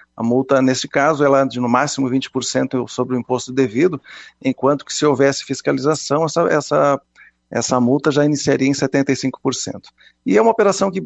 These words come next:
ah, ela vem se, se estendendo desde dois mil e dezenove, e ela tem hoje, basicamente, três pontos de análise, que são em relação aos contribuintes que estariam obrigados à entrega da declaração de imposto de renda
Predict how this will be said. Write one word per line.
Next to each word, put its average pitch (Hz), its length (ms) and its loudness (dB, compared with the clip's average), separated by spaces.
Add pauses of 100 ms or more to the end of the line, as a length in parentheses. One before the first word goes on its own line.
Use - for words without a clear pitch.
(180)
ah, 151 160 4
ela 143 160 4
vem 151 180 0
se, 117 800 -2
se - 140 -10
estendendo 135 500 2
desde 143 320 0
dois 127 220 2
mil 123 160 -2
e - 20 -2
dezenove, 113 760 0 (400)
e 156 120 2
ela 190 160 4
tem 190 220 0
hoje, 165 480 0 (160)
basicamente, 139 500 -2
três 151 240 0
pontos 143 400 -2
de 117 120 0
análise, 117 440 -2
que - 120 -20
são 120 360 -6 (320)
em 123 80 -8
relação 123 380 0
aos 123 140 -4
contribuintes 127 580 -2
que 123 380 -2
estariam 131 440 0
obrigados 131 480 0
à 127 40 0
entrega 127 320 0
da 123 100 0
declaração 120 560 -2
de 113 100 -10
imposto 117 280 -8
de 117 100 -6
renda 131 420 0